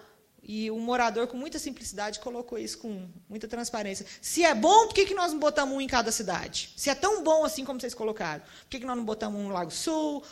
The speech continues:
um no Lago Norte? E a gente sabe que existem várias questões pra isso, que não é tão simples assim.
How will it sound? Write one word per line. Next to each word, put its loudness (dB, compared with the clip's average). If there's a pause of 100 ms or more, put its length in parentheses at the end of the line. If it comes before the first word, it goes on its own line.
(140)
um -8
no -4
Lago 0
Norte? -2 (600)
E -6
a -4
gente -6
sabe -4
que -8
existem -6
várias -4
questões -6
pra -6
isso, -6
que -14
não -8
é -6
tão -8
simples -8
assim. -8